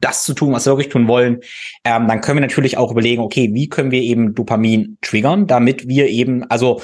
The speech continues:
ich sag mal so, okay, ich habe jetzt mit fünf Stunden Arbeitsblock, den ich machen möchte, äh, oder sonst was, was mir wichtig ist, oder hey, auch ein Sportwettkampf. Was kann ich eben davor tun oder neben Nahrungsmittel, Nahrungsergänzungsmittel,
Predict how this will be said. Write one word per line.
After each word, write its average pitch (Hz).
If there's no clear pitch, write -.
ich -
sag 131
mal 131
so, 135
okay, 151
ich -
habe 120
jetzt 120
mit 107
fünf 147
Stunden 117
Arbeitsblock, 165
den 139
ich 120
machen 123
möchte, 113
äh, 110
oder 104
sonst 117
was, 123
was 117
mir 113
wichtig 113
ist, 123
oder 180
hey, 190
auch 120
ein 110
Sportwettkampf. 104
Was 127
kann 131
ich 123
eben 117
davor 117
tun 214
oder 117
neben 131
Nahrungsmittel, 120
Nahrungsergänzungsmittel, 123